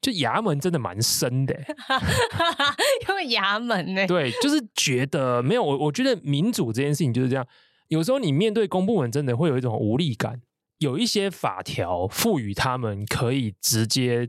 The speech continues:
Speaker 1: 执行的权利，然后这件事情其实你是没办法去 dispute，你知道吗？
Speaker 2: 嗯，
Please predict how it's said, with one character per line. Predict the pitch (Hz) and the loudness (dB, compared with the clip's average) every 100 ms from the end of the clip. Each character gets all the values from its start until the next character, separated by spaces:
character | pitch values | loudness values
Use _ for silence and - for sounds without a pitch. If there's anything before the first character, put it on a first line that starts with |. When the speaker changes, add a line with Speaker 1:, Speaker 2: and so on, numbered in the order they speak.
| - | -4
Speaker 1:
执 | - 110 | -2 0
行 | 113 - 90 | 2 0 -2
的 | 92 | -2
权 | - - 90 | 0 -2 -2
利， | 110 120 - _ | -2 -4 -6 _
然 | 123 | -2
后 | 147 | -2
这 | 160 | 0
件 | 170 185 | 0 0
事 | 202 | 0
情 | 135 113 | 0 2
其 | - 127 | 2 2
实 | 135 | 2
你 | 120 110 | 0 2
是 | 98 170 | 2 2
没 | 120 110 | 2 0
办 | 113 180 123 | 0 -2 -2
法 | 110 95 | -2 -2
去 | 95 143 123 107 - | 0 0 0 -2 -4
dispute， | 123 104 - 160 113 - - | -2 -2 -4 -4 -6 -8 -2
你 | 120 | 0
知 | 139 | 2
道 | 214 | 2
吗？ | 196 151 147 - | 2 0 -2 -8
Speaker 2:
嗯， | 214 190 151 | -6 -4 -4